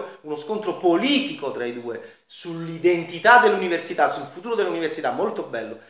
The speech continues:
Insomma, è un filmone, perché noi stiamo tra le paturnie, soprattutto di Claudia,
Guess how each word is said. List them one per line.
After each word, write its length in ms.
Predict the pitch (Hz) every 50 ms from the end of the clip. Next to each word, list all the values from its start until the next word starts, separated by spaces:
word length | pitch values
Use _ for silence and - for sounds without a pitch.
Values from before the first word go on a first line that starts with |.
| _ _
Insomma, 320 | 156 165 - 254 220 180
è 40 | 202
un 80 | 220 -
filmone, 500 | - - 214 202 214 220 202 151 123 -
perché 280 | 131 123 - - 190
noi 120 | 202 226 226
stiamo 360 | - - 170 135 123 120 113
tra 120 | 123 139
le 100 | 143 156
paturnie, 720 | 151 185 - - 269 262 - 214 190 175 165 - - - -
soprattutto 460 | - - 190 185 202 196 302 - 214
di 140 | - 160 147
Claudia, 440 | 135 123 131 123 113 113 123 117